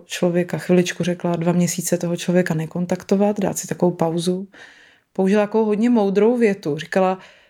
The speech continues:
„Nebojte se, velkou lásku dva měsíce opravdu neohrozí. A pokud se ukáže <laughs> za dva měsíce, že to nebyla velká láska, tak nemusíte být nešťastná, že jste, že jste o něco přišla.“ Ta druhá rada byla, že se mám co nejvíc zabývat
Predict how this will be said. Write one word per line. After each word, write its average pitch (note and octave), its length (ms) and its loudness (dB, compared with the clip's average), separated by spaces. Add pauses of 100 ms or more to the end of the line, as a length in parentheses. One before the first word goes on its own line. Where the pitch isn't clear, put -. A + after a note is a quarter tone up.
(120)
„Nebojte F#3 500 4
se, - 320 -6
velkou F#3 520 0
lásku F3 480 -2
dva D#3+ 160 0
měsíce G3 500 -2
opravdu F#3+ 440 0
neohrozí. F3+ 800 0 (480)
A F#3+ 80 0
pokud G#3 300 -2
se - 160 0
ukáže G#3+ 560 0 (120)
<laughs> A3+ 160 -2
za B3 60 2
dva G3+ 220 2
měsíce, G#3 460 -2
že G#3 100 -4
to A3 100 0
nebyla G#3+ 320 2
velká F#3 340 0
láska, F3 320 -2
tak G3+ 160 0 (640)
nemusíte G#3 640 0
být A3 280 2
nešťastná, G3+ 540 0
že G#3 100 0
jste, G3+ 440 0
že G3+ 120 -2
jste G3 160 -4
o G3+ 40 2
něco G3 260 2
přišla.“ - 380 -6 (1080)
Ta - 100 -4
druhá G3+ 360 4
rada G#3 220 2
byla, G#3 260 0
že G3 100 -6
se - 140 -2
mám A3 220 4
co G#3+ 180 -2
nejvíc G#3 680 0
zabývat G3+ 760 0